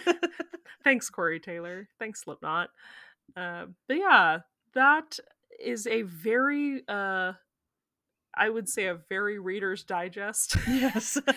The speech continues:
Speaker 1: <laughs>
Speaker 2: history of monster magazines. We could do, a-, and if, if this is something that interests, uh, any of y'all listening, let me know, because we could do a deep dive too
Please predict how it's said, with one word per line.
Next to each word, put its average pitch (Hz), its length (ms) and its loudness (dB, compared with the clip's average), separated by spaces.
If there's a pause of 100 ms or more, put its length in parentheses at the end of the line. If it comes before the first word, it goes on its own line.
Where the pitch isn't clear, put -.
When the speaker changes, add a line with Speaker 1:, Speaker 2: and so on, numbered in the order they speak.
Speaker 1:
<laughs> - 260 -2
Speaker 2:
history 247 600 6
of 214 200 6
monster 220 400 2
magazines. 190 580 0
We 202 120 -8
could 214 180 -2
do, 185 280 -4 (140)
a-, 160 200 -4
and 269 260 2
if, 330 300 -4
if - 220 0
this 262 180 -4
is 233 100 -4
something 208 320 -6
that 160 140 -6
interests, - 800 -10
uh, 202 240 -8 (280)
any 214 240 -6
of 220 140 -8
y'all 247 500 -4
listening, 262 580 -6
let 233 140 -2
me 254 100 -6
know, 180 220 -2
because 180 320 -6
we 175 140 -10
could 180 160 -10
do 165 160 -6
a 165 80 -4
deep 139 240 -16
dive 143 400 -12
too 147 320 -10